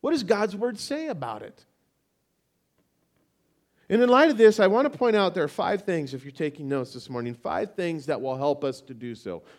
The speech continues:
Five things in regards to God's word. There's probably more, um, but there's five that I've come across. Five things to help us walk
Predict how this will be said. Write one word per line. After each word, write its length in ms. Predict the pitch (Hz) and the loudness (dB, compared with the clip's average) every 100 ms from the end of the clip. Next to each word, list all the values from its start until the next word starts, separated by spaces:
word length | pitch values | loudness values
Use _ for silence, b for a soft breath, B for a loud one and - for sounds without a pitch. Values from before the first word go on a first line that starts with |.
| b b _ | b b _
Five 320 | 139 175 190 | 0 2 -2
things 400 | - 151 147 135 | -2 -2 -2 -6
in 80 | 131 | -8
regards 420 | 131 131 131 127 | -6 -2 -2 -2
to 100 | 127 | -10
God's 440 | 117 135 139 127 | -4 -2 -2 -4
word. 260 | 117 117 120 | -6 -4 -4
There's 140 | 190 | -6
probably 500 | - 240 196 180 160 | -4 -4 -2 -4 -4
more, 340 | 139 135 170 180 B B B | -2 0 0 0 B B B
um, 340 | 139 135 139 | -2 -2 -2
but 180 | 139 170 | -2 0
there's 200 | 190 180 | 0 -2
five 280 | 214 190 208 | 0 0 2
that 120 | 196 | 2
I've 200 | 175 170 | 0 0
come 160 | 170 156 | -4 -6
across. 600 | - 123 107 101 - - _ _ b b _ | -4 -2 -2 -4 -12 -20 _ _ b b _
Five 340 | 175 208 220 214 | 2 4 4 2
things 360 | 196 180 175 | 0 0 -2
to 120 | - 135 | -4 0
help 280 | 151 160 | 2 0
us 160 | 151 - | -2 -8
walk 380 | 143 139 139 | 0 2 0